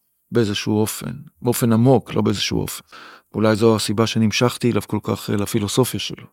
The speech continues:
ושקעתי בצבא הרבה פעמים. קראתי אותו, את הספר המרכזי שלו, זין און צייט, קראתי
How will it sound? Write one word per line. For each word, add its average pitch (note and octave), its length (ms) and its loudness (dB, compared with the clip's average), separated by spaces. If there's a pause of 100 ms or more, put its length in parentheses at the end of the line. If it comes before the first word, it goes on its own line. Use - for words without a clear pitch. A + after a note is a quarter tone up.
(120)
ושקעתי A2 580 -2
בצבא G#2+ 600 0
הרבה G#2 280 0
פעמים. F#2 320 -6 (480)
קראתי G2+ 400 0
אותו, G2+ 580 -2 (320)
את - 60 -6
הספר - 300 0
המרכזי G2+ 460 0
שלו, G#2 260 0
זין G#2+ 260 4
און G2+ 100 2
צייט, G#2+ 280 0
קראתי G2+ 480 -4